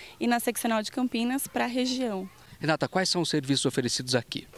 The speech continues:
Speaker 1: Nós fazemos o registro dos profissionais, renovação de cédula pra quem já tem o registro,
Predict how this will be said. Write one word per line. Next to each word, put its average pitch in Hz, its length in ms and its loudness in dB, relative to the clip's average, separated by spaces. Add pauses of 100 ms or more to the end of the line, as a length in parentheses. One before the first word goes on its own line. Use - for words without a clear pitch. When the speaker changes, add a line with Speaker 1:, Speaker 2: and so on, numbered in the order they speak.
Speaker 1:
Nós 202 220 0
fazemos 208 380 0
o 214 60 2
registro 208 420 -2
dos 190 100 -10
profissionais, 214 840 -2
renovação 202 560 -2
de 202 80 -2
cédula 202 440 -2
pra 190 160 -6
quem 208 160 -6
já 202 100 -4
tem 202 160 -4
o 208 60 -4
registro, 233 760 -2